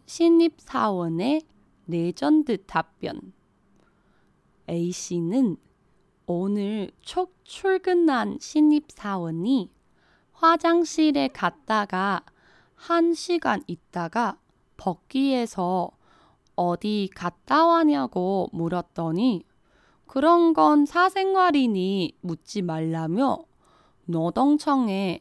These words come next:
신고하겠다고 답했다고 어이없어 했다. B씨는 막내 직원이 휴대폰에 사내 메신저를 안 깔아서 업무를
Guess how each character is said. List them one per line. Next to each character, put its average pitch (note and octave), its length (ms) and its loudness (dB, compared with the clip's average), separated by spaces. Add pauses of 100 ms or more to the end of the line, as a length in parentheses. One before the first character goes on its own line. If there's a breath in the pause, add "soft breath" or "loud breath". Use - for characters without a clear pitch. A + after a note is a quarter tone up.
신고하겠다고 E4 1600 2
답했다고 E3+ 1160 -4 (300)
어이없어 F#3 760 -4
했다. - 560 -8 (1080 soft breath)
B씨는 E3+ 840 -2 (640)
막내 G#3 640 -2
직원이 G3+ 920 -4 (340)
휴대폰에 F4 1120 0 (240)
사내 D#4+ 640 2
메신저를 C#4 840 0 (140)
안 E3 360 -4
깔아서 C4 800 0 (640 soft breath)
업무를 F3 720 -2